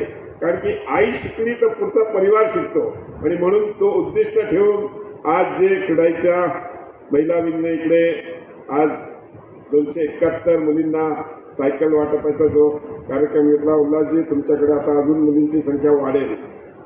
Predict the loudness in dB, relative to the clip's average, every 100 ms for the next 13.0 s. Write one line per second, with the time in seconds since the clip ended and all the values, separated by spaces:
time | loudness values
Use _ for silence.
0 | -8 -2 2 2 2 0 -2 -4 -6 -6
1 | -4 -2 0 0 0 -4 -16 -18 -4 -4
2 | 0 0 0 0 0 -2 -2 -6 -8 -12
3 | -16 -20 -20 -12 -2 2 4 4 2 -4
4 | -8 -14 -6 2 4 4 0 -6 -2 0
5 | 2 2 0 -2 0 2 0 2 2 2
6 | 2 2 2 4 4 2 -2 -10 -16 -10
7 | -6 -2 -2 0 -2 0 2 2 2 2
8 | 2 2 4 4 2 -4 -16 -18 -18 0
9 | 2 2 -2 -4 -2 2 4 4 2 0
10 | 0 0 0 2 -2 -8 -12 -20 -4 0
11 | 2 2 4 4 2 0 0 0 2 2
12 | 2 0 0 0 2 2 2 2 2 2